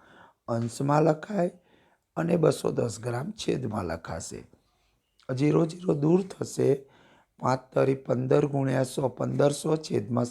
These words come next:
સાત, ત્રણ ત્રણ દૂર થાય, પાંચ ગુણ્યા સો,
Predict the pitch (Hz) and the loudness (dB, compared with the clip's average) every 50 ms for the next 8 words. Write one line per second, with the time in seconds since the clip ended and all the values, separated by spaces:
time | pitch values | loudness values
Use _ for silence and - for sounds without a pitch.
0 | - - - - - - - _ _ _ _ _ _ _ _ _ _ - 143 135 | 2 2 2 2 0 -4 -12 _ _ _ _ _ _ _ _ _ _ -4 0 0
1 | 135 135 131 - - 160 139 135 135 135 143 156 165 175 175 - - - 120 120 | 0 0 -2 -2 -2 0 0 0 -2 -2 -2 0 0 0 -2 -4 -6 -6 -4 -4
2 | 123 - - _ - - _ _ _ _ _ _ _ - 139 139 151 151 - 160 | -4 -6 -12 _ -20 -20 _ _ _ _ _ _ _ -2 0 0 0 0 -2 -4
3 | 147 127 131 135 135 135 135 131 131 - - 175 160 | -4 -2 0 0 2 2 2 2 0 0 4 4 6